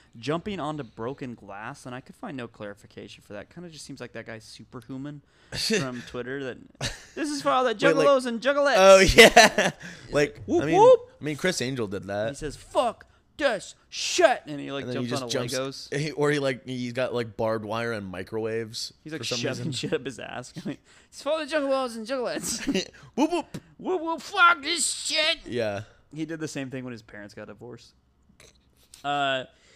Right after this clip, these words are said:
Speaker 1: so he would <laughs> jump on a broken glass, and he would also do something that's commonly referred to as Inquisition packing escape, for which I could find no explanation. And Inquisition packing escape.
Speaker 2: Like,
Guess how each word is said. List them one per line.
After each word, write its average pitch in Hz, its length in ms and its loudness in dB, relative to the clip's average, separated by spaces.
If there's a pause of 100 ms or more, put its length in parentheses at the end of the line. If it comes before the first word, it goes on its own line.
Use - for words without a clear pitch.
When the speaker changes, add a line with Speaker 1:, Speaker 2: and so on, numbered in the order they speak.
(200)
Speaker 1:
so 170 200 -6
he 180 120 -4
would 180 200 -6
<laughs> 165 80 -6
jump 175 220 -4
on 170 80 -2
a 160 40 -4
broken 139 260 -6
glass, 123 320 -8
and - 80 8
he - 100 2
would 131 80 -4
also 175 220 -8
do 196 100 -10
something 160 440 -10 (180)
that's - 480 -14
commonly 180 440 -8
referred 127 380 -8
to - 160 -10
as 117 300 -8 (760)
Inquisition 170 920 -8
packing 170 480 -12
escape, - 760 -10
for 143 240 -14
which 160 200 -12
I 175 100 -10
could - 160 -16
find 143 240 -12
no 151 160 -10
explanation. 123 720 -16 (720)
And 110 400 -16 (1900)
Inquisition 147 600 -16
packing - 360 -18
escape. - 320 -20 (520)
Speaker 2:
Like, 95 220 -12